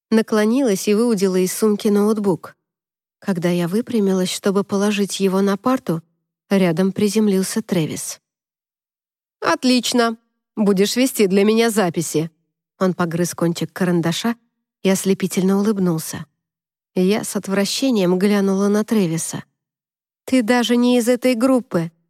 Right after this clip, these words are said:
«Черта с два! Обычно я сижу вон там!» кивнул он на верхний ряд. На меня уставилась небольшая группа девчонок, и я заметила пустовавший между ними стул.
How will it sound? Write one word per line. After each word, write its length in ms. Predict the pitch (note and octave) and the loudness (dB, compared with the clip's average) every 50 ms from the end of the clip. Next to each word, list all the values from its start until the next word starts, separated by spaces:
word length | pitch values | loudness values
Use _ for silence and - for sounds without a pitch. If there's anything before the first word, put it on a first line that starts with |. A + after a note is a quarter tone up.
| _ _ _ _ _ _ _ _ - | _ _ _ _ _ _ _ _ -10
«Черта 480 | - - G#3 F#3+ E3+ E3+ - G3+ A3+ | -4 0 0 0 0 0 0 0 0
с 40 | A3+ | 0
два! 320 | G#3+ A#3+ A3+ G#3+ G3+ A#3 - _ _ _ _ _ _ _ - | 0 0 0 0 -2 -2 -6 _ _ _ _ _ _ _ -2
Обычно 420 | - G4 F#4 E4 E4 - - D4 D4 | 0 0 2 2 0 -2 0 0 2
я 220 | D4+ D4+ D4 D4 | 2 2 2 2
сижу 320 | C#4+ - D4 C4 C4+ D4 | 2 2 0 2 4 4
вон 200 | C#4+ D4 D4 D4 | 4 4 2 2
там!» 300 | C#4 - A#3+ E3 - - _ _ _ _ _ _ _ _ _ | 2 0 -2 -2 -2 -6 _ _ _ _ _ _ _ _ _
кивнул 400 | - G#3 F3+ F#3 F#3+ F#3 F3 F3 | -2 0 2 2 2 2 2 2
он 180 | G#3+ A#3+ A3+ | 2 2 2
на 120 | G3 F3+ E3+ | 2 2 2
верхний 400 | E3+ F#3+ F#3 - - G#3 G#3 G#3+ | 2 0 -2 -2 -2 0 0 0
ряд. 340 | G3 F3 D#3 - - - _ _ _ _ _ _ _ _ _ _ _ _ _ _ _ - | 0 -2 -4 -6 -10 -20 _ _ _ _ _ _ _ _ _ _ _ _ _ _ _ 0
На 140 | G3+ G3+ G#3 | 2 2 4
меня 380 | G3 G3 G3 F#3+ G#3+ B3+ B3+ A3+ | 4 4 2 2 0 -2 -2 -2
уставилась 680 | G3+ G3 - - - G#3+ G3+ G3 F#3 F3+ F#3 - - | -4 -6 -6 -4 -2 -2 0 0 -2 -2 -4 -2 0
небольшая 520 | G3+ G3 F#3 G3 G3+ - - - G#3 G3 | 0 0 2 0 -2 -2 -2 -2 -2 0
группа 320 | F#3 F#3 G3 F#3+ - - F#3 | 0 0 -2 -2 0 -2 0
девчонок, 600 | E3+ F#3+ F3+ - - C4 D4 C4+ G3+ F3 - _ _ _ _ _ _ _ _ - - | 0 0 -2 -2 -2 0 0 0 0 -2 -4 _ _ _ _ _ _ _ _ -2 0
и 40 | A#3 | 2
я 140 | A#3+ A#3 | 2 2
заметила 540 | A3+ G#3+ G#3+ G#3+ G#3+ A#3+ C4 - - B3+ A#3+ | 2 2 2 2 2 2 0 0 0 0 0
пустовавший 720 | A3+ - G#3+ A3 - - A3+ G#3 F#3 G3+ G3+ - - - A3+ | 0 -2 -4 -6 -4 -2 -4 -2 0 0 -2 -2 -2 -2 0
между 320 | A3 A3 A3 G#3 G3 A3 | 2 2 2 2 2 2
ними 300 | A3+ A3 A3+ A3+ A3+ B3 | 2 2 2 2 2 2
стул. 360 | A#3+ - - - F#3+ D#3+ D#3 | 0 -2 -2 0 0 0 0